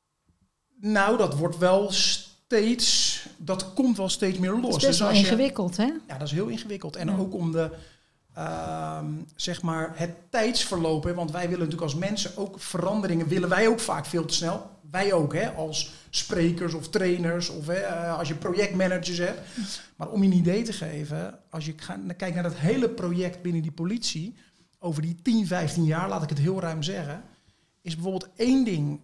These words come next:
Speaker 1: wat veel beter naar voren is gekomen. En dat is, mentale aspecten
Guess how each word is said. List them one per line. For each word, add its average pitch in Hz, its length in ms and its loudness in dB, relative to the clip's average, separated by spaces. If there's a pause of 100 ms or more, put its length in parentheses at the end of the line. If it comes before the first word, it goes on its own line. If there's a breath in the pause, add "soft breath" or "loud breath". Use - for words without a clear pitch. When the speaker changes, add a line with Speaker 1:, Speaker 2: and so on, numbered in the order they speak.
Speaker 1:
wat 170 440 -6 (280)
veel 165 420 2
beter 180 280 0
naar 156 140 0
voren 170 300 -4
is 147 100 -6
gekomen. 160 680 -8
En 165 120 -6
dat 196 200 -6
is, 185 520 -8 (240)
mentale 180 640 -6
aspecten 214 800 -8